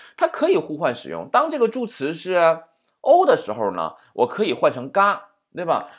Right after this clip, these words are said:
那么换成が之后和用 O 的时候，其实他们两个吧，意思是不变的，都表示的是想要吃日本料理，对吧？日本料理を食べたい，日本料理が食べたい。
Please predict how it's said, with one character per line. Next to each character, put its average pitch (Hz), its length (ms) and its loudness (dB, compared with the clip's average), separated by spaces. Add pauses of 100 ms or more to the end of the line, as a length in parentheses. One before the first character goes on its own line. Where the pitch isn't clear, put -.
那 240 80 -8
么 254 80 2
换 277 160 4
成 247 140 -4
が 269 180 0
之 240 80 -2
后 247 160 2
和 - 300 0
用 226 160 2
O 233 180 2
的 190 80 0
时 - 100 -10
候， 120 80 0
其 170 160 -8
实 170 80 -10
他 180 60 -12
们 175 80 -10
两 92 100 -6
个 82 80 -10
吧， 80 260 -4
意 220 180 -8
思 - 120 -14
是 104 120 -12
不 - 160 -14
变 170 260 0
的， 82 100 -8
都 269 200 0
表 170 180 0
示 120 140 -8
的 101 60 -8
是 107 120 -12
想 80 180 -10
要 95 80 -8
吃 107 200 -14
日 117 80 -8
本 87 120 -6
料 110 140 0
理， - 160 -8
对 107 80 -8
吧？ 101 120 -2
日 101 100 -12
本 160 140 -8
料 214 140 -2
理 208 80 -2
を 98 120 2
食 90 160 -6
べ 101 120 -6
た 107 160 0
い， 85 120 -8
日 98 40 -18
本 127 120 -12
料 175 160 0
理 143 80 -6
が 90 80 -4
食 85 140 -16
べ 90 100 -16
た 80 120 -6
い。 - 60 -10